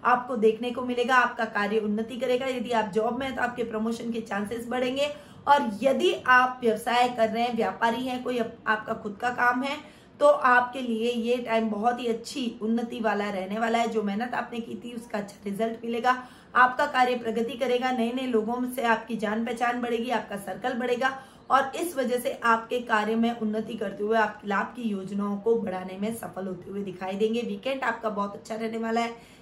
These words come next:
इस समय आपने जो मेहनत की है उसका बहुत अच्छा फल आप प्राप्त करेंगे। इस समय आपके कुछ ऐसे गणमान्य व्यक्तियों से मुलाकात होगी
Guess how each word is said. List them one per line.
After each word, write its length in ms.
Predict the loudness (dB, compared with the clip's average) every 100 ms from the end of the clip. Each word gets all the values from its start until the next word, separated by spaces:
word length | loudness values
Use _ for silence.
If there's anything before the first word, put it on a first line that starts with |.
| -6
इस 160 | -4 -2
समय 200 | 0 4
आपने 320 | 4 2 -4
जो 160 | -2 0
मेहनत 320 | 0 -2 -4
की 120 | -4
है 60 | -2
उसका 260 | -2 -4 -6
बहुत 300 | -4 -4 -6
अच्छा 220 | -10 -12
फल 280 | -2 -2 -2 -10 -20 -2
आप 220 | 2 2
प्राप्त 340 | 2 0 0 -4
करेंगे। 320 | -4 -2 -4
इस 320 | -6 -10 -8
समय 180 | -4 -4
आपके 400 | -2 -2 -4 -8
कुछ 300 | -8 -10 -4
ऐसे 260 | -4 -4 -4
गणमान्य 520 | -2 0 -2 -4 -4
व्यक्तियों 420 | -4 -6 -6 -6
से 120 | -4
मुलाकात 500 | -4 -2 -2 -2 -2
होगी 260 | -4 -6